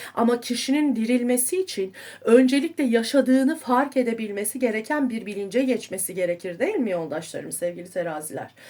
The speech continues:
Yani daha önce bundan, bu videodan bir önce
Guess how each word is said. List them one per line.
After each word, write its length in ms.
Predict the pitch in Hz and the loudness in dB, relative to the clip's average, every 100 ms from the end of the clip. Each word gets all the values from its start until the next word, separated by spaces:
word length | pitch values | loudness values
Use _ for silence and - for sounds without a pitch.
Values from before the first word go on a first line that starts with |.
| - - - | -20 -18 -2
Yani 400 | 220 208 202 185 - - | 0 2 0 -6 -14 -6
daha 240 | 233 294 | 0 2
önce 420 | 302 285 240 202 - - - | 2 2 0 -4 -6 -16 -6
bundan, 460 | 226 294 269 240 | -2 0 0 0
bu 100 | 240 | 0
videodan 500 | 311 220 233 208 208 | -4 -2 -2 -2 -2
bir 140 | 226 302 | 0 2
önce 460 | 226 196 175 185 | 2 0 0 -2